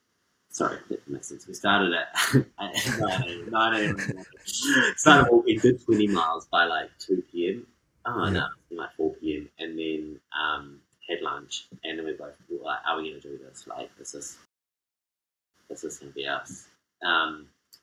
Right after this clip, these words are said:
Speaker 1: and we, like, like, "Yeah, we should do it." And so we just did it. Like, yeah, it was tough for people who were grumpy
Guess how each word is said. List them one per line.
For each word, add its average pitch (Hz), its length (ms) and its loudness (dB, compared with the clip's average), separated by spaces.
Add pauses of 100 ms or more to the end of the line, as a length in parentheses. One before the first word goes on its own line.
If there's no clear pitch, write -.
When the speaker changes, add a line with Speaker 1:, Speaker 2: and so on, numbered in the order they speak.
(1000)
Speaker 1:
and 90 240 0
we, 80 280 0
like, 78 320 -4 (260)
like, 80 300 -4
"Yeah, 73 140 -4
we - 120 -4
should 76 160 -8
do 64 220 -6
it." - 100 -12 (220)
And 82 120 -6
so 82 560 -4 (1500)
we 92 100 -2
just 127 200 -6
did 131 140 -6
it. - 260 -6
Like, 78 320 -4 (100)
yeah, 101 200 -2
it 69 40 -2
was - 200 -8
tough 76 160 -6 (200)
for - 120 -10
people 85 360 0
who 80 120 -10
were 78 80 -10 (100)
grumpy 76 640 -12